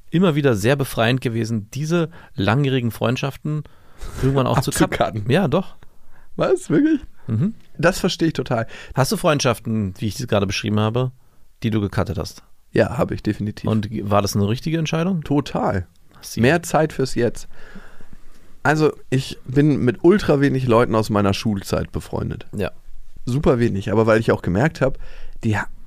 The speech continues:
Speaker 2: haben sich schon während der Schule teilweise, also wir waren befreundet, wir waren eine Crew, wir haben auch viel zusammen gemacht, aber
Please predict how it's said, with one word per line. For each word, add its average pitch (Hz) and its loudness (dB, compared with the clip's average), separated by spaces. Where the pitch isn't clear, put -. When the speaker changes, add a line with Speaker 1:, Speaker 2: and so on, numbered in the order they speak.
Speaker 2:
haben 135 2
sich 151 -2
schon 123 0
während 185 2
der 160 2
Schule 160 -2
teilweise, 131 2
also 110 2
wir 107 2
waren 113 6
befreundet, 123 2
wir 107 -2
waren 107 4
eine 107 4
Crew, 147 0
wir 120 4
haben 110 0
auch 107 -2
viel 160 -4
zusammen 123 -2
gemacht, 120 -2
aber 143 2